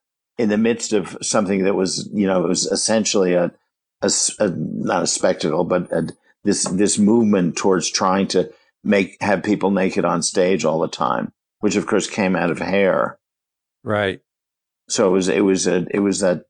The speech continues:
Speaker 1: strange thing. I know the other thing is that in, in Faith, Hope, and Charity that I did with, uh, with Leonard, um, his piece in it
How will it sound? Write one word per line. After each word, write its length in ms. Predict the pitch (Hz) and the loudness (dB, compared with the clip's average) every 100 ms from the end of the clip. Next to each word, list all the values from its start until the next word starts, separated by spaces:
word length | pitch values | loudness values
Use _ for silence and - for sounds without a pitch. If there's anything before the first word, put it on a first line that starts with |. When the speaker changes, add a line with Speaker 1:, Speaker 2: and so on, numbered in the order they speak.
| - | -10
Speaker 1:
strange 540 | - 101 95 90 - | -4 0 0 0 -2
thing. 340 | 104 90 87 - _ _ _ _ _ _ - | 0 0 -2 -8 _ _ _ _ _ _ -4
I 80 | 131 | 0
know 160 | 139 139 | 2 2
the 160 | 131 | 2
other 180 | 147 180 | 2 0
thing 220 | 117 92 | -2 -4
is 160 | 95 90 | -2 -2
that 200 | 101 98 | -4 -2
in, 320 | 107 104 104 | -2 -2 -2
in 260 | - 107 101 | -2 -2 0
Faith, 260 | 131 113 | 0 0
Hope, 180 | 120 92 | 0 -2
and 140 | 98 92 | -2 -4
Charity 560 | 131 135 143 104 90 | -2 0 0 2 0
that 160 | 87 90 | 0 -2
I 100 | 90 | -2
did 280 | 85 92 87 | -2 -4 -4
with, 280 | 90 90 _ | -6 -8 _
uh, 280 | - 85 85 78 _ _ _ _ - | -4 -2 -4 -6 _ _ _ _ -2
with 200 | 101 107 | -2 0
Leonard, 460 | 101 90 80 80 - _ _ _ _ _ - | 0 2 0 -2 -10 _ _ _ _ _ -4
um, 300 | - 208 - | -2 -2 -6
his 320 | 113 135 135 | -4 -2 -2
piece 480 | - - 147 147 - | -4 -2 0 0 0
in 120 | 98 | 0
it 280 | 90 85 - | 0 -2 -4